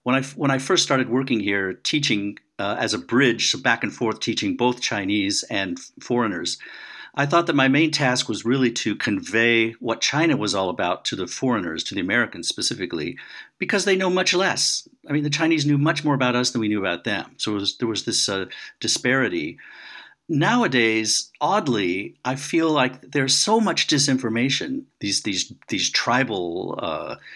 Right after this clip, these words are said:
information bubbles, that, that I feel like both sides now are actually, uh, horribly misunderstanding,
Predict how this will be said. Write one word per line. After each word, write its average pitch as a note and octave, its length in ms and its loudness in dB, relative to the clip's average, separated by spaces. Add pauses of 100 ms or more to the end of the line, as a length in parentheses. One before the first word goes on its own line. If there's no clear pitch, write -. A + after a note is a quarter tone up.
(220)
information G#2+ 720 0
bubbles, F#2 580 -4 (600)
that, C#3+ 400 2 (260)
that D#3+ 180 2
I D#3+ 120 4
feel G3 180 0
like D3+ 280 0
both G#3 260 2
sides - 600 -2
now F2 320 -2
are F#2+ 160 0
actually, G2 600 0 (300)
uh, G#2 200 -4 (160)
horribly B2 500 2
misunderstanding, G2+ 1000 0